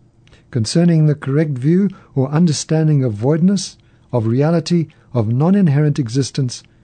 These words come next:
it is, if it is held by a mind of renunciation, it brings liberation. It brings liberation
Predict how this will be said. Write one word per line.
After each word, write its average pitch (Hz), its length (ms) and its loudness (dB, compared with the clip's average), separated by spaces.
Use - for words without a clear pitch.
it 196 140 0
is, 233 280 0
if 170 140 0
it 233 100 0
is 214 140 0
held 165 240 0
by 147 160 2
a 135 80 2
mind 147 340 2
of 127 100 -2
renunciation, 127 840 -2
it 110 140 -6
brings 123 280 0
liberation. 120 640 -2
It 101 120 -6
brings 143 260 0
liberation 151 580 0